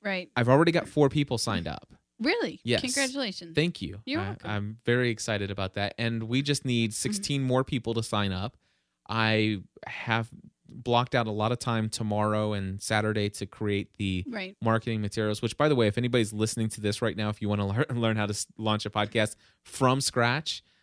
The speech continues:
Speaker 2: um, email me, cliff at G S P N dot T V.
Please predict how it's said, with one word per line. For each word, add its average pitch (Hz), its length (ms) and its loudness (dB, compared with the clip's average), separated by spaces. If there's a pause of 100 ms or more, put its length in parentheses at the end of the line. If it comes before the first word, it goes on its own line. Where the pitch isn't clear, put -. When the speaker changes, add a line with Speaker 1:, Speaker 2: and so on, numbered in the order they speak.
(120)
Speaker 2:
um, 95 600 -4 (260)
email 123 360 2
me, 107 140 2
cliff - 540 0
at 101 340 -2
G 113 260 -2
S 107 140 -2
P 110 200 -6
N 98 180 -2
dot 95 220 -6
T 107 160 -4
V. 87 280 -6